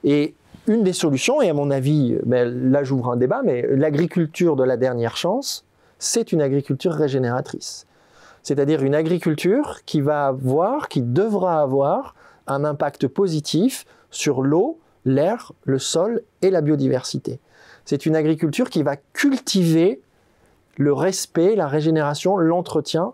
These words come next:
de ce qu'on appellera des biens communs ou des ressources communes.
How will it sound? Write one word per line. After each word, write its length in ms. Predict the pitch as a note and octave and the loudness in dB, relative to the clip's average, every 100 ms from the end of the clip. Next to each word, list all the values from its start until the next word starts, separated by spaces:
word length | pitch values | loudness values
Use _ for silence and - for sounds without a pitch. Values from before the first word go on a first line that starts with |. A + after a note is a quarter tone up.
| _ _ _ | _ _ _
de 140 | C#3 C3+ | -4 -4
ce 160 | - | -4
qu'on 240 | - - C#3 | -10 -4 -4
appellera 580 | C3 C#3 C3 B2+ E3 G3+ | 0 -2 0 -2 -2 0
des 160 | C#3 | -2
biens 280 | B2 C3+ D#3+ | 0 -2 0
communs 420 | D3+ C3 D3 A3+ - _ _ _ | -2 -2 -2 -4 -8 _ _ _
ou 160 | G3 G#3 | 0 2
des 120 | D3 | 2
ressources 640 | B2+ D#3 - F#3 - D#3 | 0 -2 -2 -6 -2 -4
communes. 340 | C#3+ C3+ - | -2 -4 -4